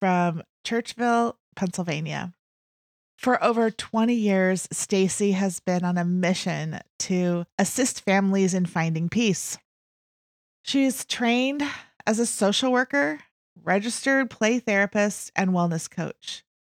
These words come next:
She has a unique perspective, providing families with what they need to make meaningful changes. She specializes in helping kiddos and teens and adults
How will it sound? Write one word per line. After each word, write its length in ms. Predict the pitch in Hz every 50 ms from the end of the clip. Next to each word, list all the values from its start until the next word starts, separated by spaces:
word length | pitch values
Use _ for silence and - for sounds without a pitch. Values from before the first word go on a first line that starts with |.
| _ _ _ _ _ _ _ _ _ _
She 160 | - - 254
has 140 | 254 240 202
a 60 | 233
unique 640 | 233 202 202 208 214 190 208 208 220 240 269 254 - _
perspective, 920 | _ - 269 269 - - - 214 196 196 - _ - 185 180 175 170 165 - - - _
providing 840 | - 208 196 185 208 208 208 214 202 208 208 202 202 202 202 190 - _ _ -
families 680 | 226 220 214 220 214 214 214 214 214 208 208 202 - 196
with 280 | 208 196 190 - 190 190
what 260 | 190 190 226 254 - _
they 220 | - 220 214 226 208
need 580 | 190 180 190 233 247 220 180 143 139 - 165 - _
to 120 | - - 214
make 320 | 202 202 190 190 185 -
meaningful 640 | 180 185 190 190 196 202 202 196 202 - - 202 190
changes. 840 | - - - 170 165 160 160 165 135 - - - - - - - - _ _ _ _ _ _ _ _ _ _ _ _ _ _ _ _ _
She 200 | - - 233 226
specializes 800 | - - - 208 220 - - 240 233 233 233 214 233 240 214 226
in 100 | 202 196
helping 380 | 190 202 196 - 208 196 196
kiddos 600 | - - 196 190 196 196 196 202 202 208 214 190 -
and 200 | 170 165 160 -
teens 480 | - - 208 202 196 196 202 202 190
and 100 | 202 196
adults 560 | 190 180 - 196 202 208 - - - - -